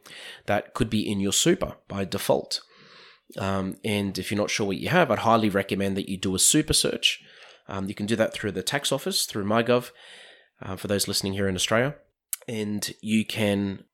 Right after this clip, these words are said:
essentially work out, you know, do, do a search and see where your super actually is. Call up those super funds asap, see what insurance you have. If you have insurance, figure out what you need to do to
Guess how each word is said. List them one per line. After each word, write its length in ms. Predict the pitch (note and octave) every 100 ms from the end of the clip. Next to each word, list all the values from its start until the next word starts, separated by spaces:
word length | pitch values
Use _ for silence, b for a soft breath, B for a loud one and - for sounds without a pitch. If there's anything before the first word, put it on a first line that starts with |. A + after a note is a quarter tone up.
| _ _
essentially 680 | - - A2+ - A2 G#2 F#2+ b b b b b -
work 320 | G#2 G#2+ -
out, 440 | G#2 G2+ - - -
you 120 | -
know, 60 | G2+
do, 120 | A#2+
do 160 | F#2+ A2+
a 40 |
search 360 | - G#2+ G#2 -
and 80 | G2+
see 160 | A2
where 160 | F#2+ G#2
your 100 | G2
super 340 | - G2+ G2
actually 380 | G2 - G2+ G#2+
is. 140 | A2+
Call 240 | - - C3+
up 100 | -
those 180 | A#2+ -
super 220 | A2 -
funds 280 | - F#2 -
asap, 520 | - B2 - C#3 - - B B B B B B
see 240 | - - C#3+
what 140 | C3
insurance 440 | A2+ - A2+ G#2 -
you 60 |
have. 240 | G#2 G2+ -
If 140 | -
you 60 | G#2+
have 180 | C#3+
insurance, 680 | C3+ A#2 A#2 G#2+ G#2 - -
figure 360 | - - B2+ A#2+
out 140 | G2
what 180 | F#2+ C3+
you 120 | A#2+
need 180 | A2 A2
to 80 | G#2
do 300 | G#2 G2 F#2+ b b b _
to 120 | -